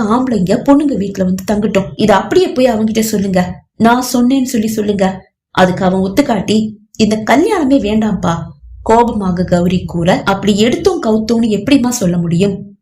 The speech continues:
கல்யாணம் ஆனா ஆணோ பெண்ணோ ரெண்டு பேர்ல யாராவது ஒருத்தர்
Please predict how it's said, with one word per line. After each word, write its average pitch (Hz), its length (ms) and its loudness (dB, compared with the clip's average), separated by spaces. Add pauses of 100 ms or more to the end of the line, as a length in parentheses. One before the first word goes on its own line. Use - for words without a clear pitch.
(180)
கல்யாணம் 330 560 2
ஆனா 190 320 0 (480)
ஆணோ 208 340 0 (180)
பெண்ணோ 196 280 0 (440)
ரெண்டு 285 220 4
பேர்ல 254 340 -2
யாராவது 220 480 0
ஒருத்தர் 185 440 -2